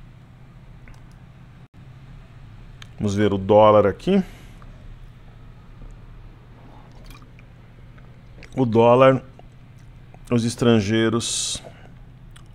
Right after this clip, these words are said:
estão compradaços, né, em oitenta e sete, oito oito um. Isso é interessante. Tudo bem, teve vencimento, eu sei disso,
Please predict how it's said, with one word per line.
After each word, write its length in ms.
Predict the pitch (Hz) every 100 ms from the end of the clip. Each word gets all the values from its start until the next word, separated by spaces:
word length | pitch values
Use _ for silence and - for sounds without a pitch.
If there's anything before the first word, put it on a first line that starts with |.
| - - - - - - - - - -
estão 640 | - - - 120 123 123 - - - - - - - -
compradaços, 1160 | - 135 120 135 120 104 123 131 123 - 104 92
né, 240 | 98 101 104
em 60 |
oitenta 380 | 101 101 104 101
e 40 |
sete, 460 | 98 - 104 101 -
oito 260 | 101 101 101
oito 260 | 98 -
um. 240 | 117 123 214 - - - - - - - - - -
Isso 180 | 127 175
é 60 |
interessante. 920 | 170 170 180 165 - 123 135 160 - - - -
Tudo 180 | - 175
bem, 180 | 147 123
teve 300 | - 131 139
vencimento, 880 | 127 127 - 101 95 113 123 113 101
eu 60 |
sei 280 | 98 - 120
disso, 520 | 104 104 117 - -